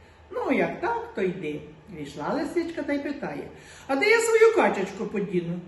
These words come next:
«А в тебе й качечка є?» «То пусти її в хлівець між гуси, хай там переночує». «Е, боюся, ваші гуси мою качку з'їдять».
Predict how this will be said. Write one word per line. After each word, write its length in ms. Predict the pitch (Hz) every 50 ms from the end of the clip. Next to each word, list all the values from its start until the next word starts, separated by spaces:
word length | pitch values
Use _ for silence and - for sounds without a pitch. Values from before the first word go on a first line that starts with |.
| - -
«А 60 | 180
в 80 | 180 -
тебе 200 | 247 240 208 233
й 120 | 214 -
качечка 600 | - 196 196 233 370 415 - 466 - - - 466
є?» 260 | 427 359 311 233 214 208 - - - - - - -
«То 140 | - 381 370
пусти 340 | - 370 349 - - 370 339
її 160 | 311 311 302
в 120 | 285 - -
хлівець 400 | 294 302 285 269 254 247 - 262
між 240 | 269 269 254 208
гуси, 340 | 202 220 226 226 - - 214
хай 240 | - 269 262 254 -
там 200 | 233 208 196 185
переночує». 760 | 202 196 190 190 185 180 180 - - 180 160 160 160 160 160 - - - - - -
«Е, 420 | 233 233 233 233 247 254 277 - 254
боюся, 400 | 285 277 262 285 285 - 302 277
ваші 300 | 262 269 269 - 294 269
гуси 280 | 269 302 - 330 330
мою 260 | 302 320 311 339 -
качку 380 | - 254 226 233 226 - - 285
з'їдять». 500 | 247 233 254 262 247 - 214 185 180 175